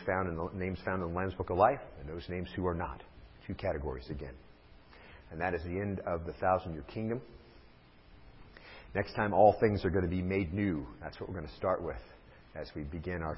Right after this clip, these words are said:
time of teaching, uh, next month. Next Sunday night, of course, is Acts two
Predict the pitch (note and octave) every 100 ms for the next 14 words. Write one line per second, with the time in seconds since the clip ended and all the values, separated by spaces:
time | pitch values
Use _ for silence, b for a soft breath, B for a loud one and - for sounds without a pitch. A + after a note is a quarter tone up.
0 | G2+ F2+ E2+ D2 - F2+ - D#2 - B
1 | B B - - D2 C#2+ - E2+ D#2+ -
2 | C2 - F#2 - - - - F#2+ E2+ F2+
3 | D2 - F2+ - E2 E2 - G#2+